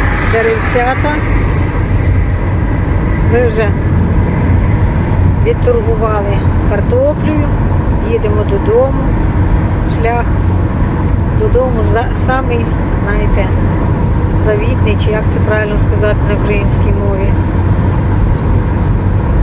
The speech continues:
На крилах би летів додому, як би не було десь добре, а дома все одно найкраще. Мене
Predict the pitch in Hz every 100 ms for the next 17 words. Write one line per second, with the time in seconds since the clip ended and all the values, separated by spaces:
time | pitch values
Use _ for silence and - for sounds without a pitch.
0 | - - - 226 - 175 240 226 214 226
1 | 226 - - - 214 214 202 208 226 233
2 | 240 226 - 220 208 202 - - - -
3 | - - - - - 220 214 196 - 277
4 | 254 254 - 320 311 233 233 - - -
5 | - - - 214 202 220 233 247 262 -
6 | - - 208 208 202 180 - - - -
7 | - - - - - - - - - -
8 | - - - - - - - - - -
9 | - - - - - - - - - -
10 | 226 240 277